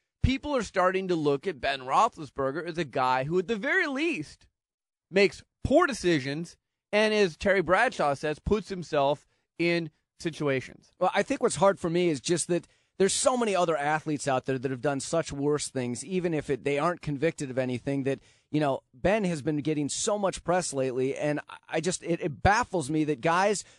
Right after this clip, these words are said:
Speaker 2: who do far worse things get less press than, than Ben getting accused of, you know, some sexual misconduct at a, at a club, which may or may not have happened.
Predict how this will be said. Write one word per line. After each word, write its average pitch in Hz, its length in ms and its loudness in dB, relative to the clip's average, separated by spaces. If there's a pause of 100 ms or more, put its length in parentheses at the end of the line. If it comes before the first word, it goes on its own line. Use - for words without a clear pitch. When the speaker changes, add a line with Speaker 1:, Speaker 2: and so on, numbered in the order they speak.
(100)
Speaker 2:
who 180 120 0
do 170 220 0 (180)
far 262 240 6
worse 165 360 0
things 131 440 -4 (340)
get 170 220 2
less 180 380 0
press 135 400 -2
than, 170 300 -2 (340)
than 175 220 0
Ben 185 260 0
getting 160 220 -2
accused 165 560 -4
of, 143 340 0
you 151 100 -4
know, 131 240 -2 (400)
some 160 220 -4
sexual 175 420 -2
misconduct 151 800 -4
at 143 180 -2
a, - 80 -6
at 139 140 -2
a 131 40 -4
club, 180 360 0
which 143 220 -6
may 180 380 2
or 170 260 2
may 160 200 2
not 143 240 0
have 131 200 -2
happened. 135 500 -6